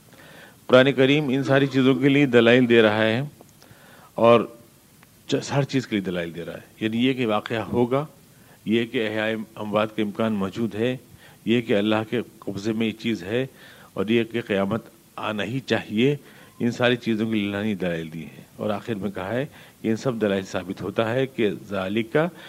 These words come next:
بِأَنَّ اللَّهَ هُوَ الْحَقُّ وَأَنَّهُ يُحْيِي الْمَوْتَى وَأَنَّهُ عَلَى كُلِّ شَيْءٍ قَدِيرٌ وَأَنَّ السَّاعَةَ آتِيَةٌ لَا رَيْبَ فِيهَا وَأَنَّ اللَّهَ يَبْعَثُ مَنْ فِي الْقُبُورِ۔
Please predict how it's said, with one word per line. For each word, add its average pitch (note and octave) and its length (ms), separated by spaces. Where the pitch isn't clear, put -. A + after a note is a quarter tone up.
بِأَنَّ A2 460
اللَّهَ G2+ 340
هُوَ F2 140
الْحَقُّ - 580
وَأَنَّهُ G#2 540
يُحْيِي G2+ 300
الْمَوْتَى A2 500
وَأَنَّهُ G2+ 600
عَلَى G2 140
كُلِّ G2 200
شَيْءٍ G2 340
قَدِيرٌ B2 400
وَأَنَّ G2+ 280
السَّاعَةَ G2+ 460
آتِيَةٌ G2 440
لَا F2+ 180
رَيْبَ F2+ 300
فِيهَا C3 400
وَأَنَّ A#2 260
اللَّهَ G2 320
يَبْعَثُ E2+ 360
مَنْ E2+ 180
فِي - 60
الْقُبُورِ۔ G#2+ 480